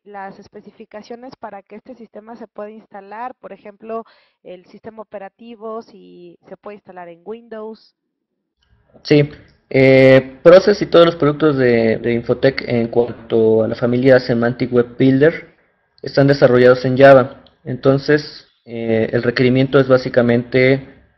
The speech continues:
Speaker 2: eh, una máquina virtual de Java, un servidor de aplicaciones web Java, el que gusten y manden. Java, eh, el, el, la máquina virtual puede ser un, un, este, Open J D K o puede ser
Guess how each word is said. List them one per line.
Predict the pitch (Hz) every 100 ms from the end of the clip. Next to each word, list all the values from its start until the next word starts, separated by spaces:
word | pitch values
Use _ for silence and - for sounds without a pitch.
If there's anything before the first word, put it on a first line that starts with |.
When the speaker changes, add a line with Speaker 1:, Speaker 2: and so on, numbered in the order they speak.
| _ _ _ _ _
Speaker 2:
eh, | 117 113 107 107 107 107 -
una | 127 127 123
máquina | 123 - 120
virtual | 113 113 123 120
de | 117
Java, | 135 165 214 - _ _ _ _ _ _ _ _ -
un | 131
servidor | 131 120 117 120 123
de |
aplicaciones | 120 110 113 107 120 120 117 -
web | 117 117
Java, | 120 123 151 170 -
el | 123 117
que | - 113 110
gusten | 110 127 - 156
y | 147
manden. | 120 120 139 185 - _ _ _ _ _
Java, | 123 135 139 135 -
eh, | 117 110 -
el, | 117 110 110
el, | 110 110 110
la | 107
máquina | 127 131 127
virtual | 113 123 120
puede | 120
ser | 117 123 117
un, | 113 113 -
un, | 110 110
este, | 110 - - 110 107
Open | 110 127
J | 120 117 113
D | 107
K | 131 139 156 147
o | -
puede | 113
ser | 110 117 110